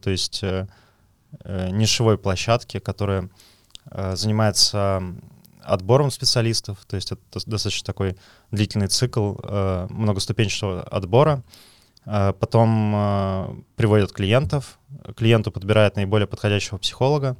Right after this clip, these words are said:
и потом они на площадке занимаются по, э, некой стандартной цене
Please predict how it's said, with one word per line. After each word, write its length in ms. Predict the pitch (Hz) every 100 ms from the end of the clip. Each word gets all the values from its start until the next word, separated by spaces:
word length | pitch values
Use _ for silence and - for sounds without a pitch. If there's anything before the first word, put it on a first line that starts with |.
| - - - - _ _
и 100 | -
потом 300 | - 107 123
они 380 | 123 113 113 110
на 120 | 104 107
площадке 460 | 107 - 131 -
занимаются 640 | 95 98 107 139 139 -
по, 560 | 104 _ 110 110 104 95 - _ _ _ _
э, 360 | 107 101 101 95 87 - 117
некой 300 | 120 113 107
стандартной 440 | - 110 113 104
цене 400 | - 104 117 156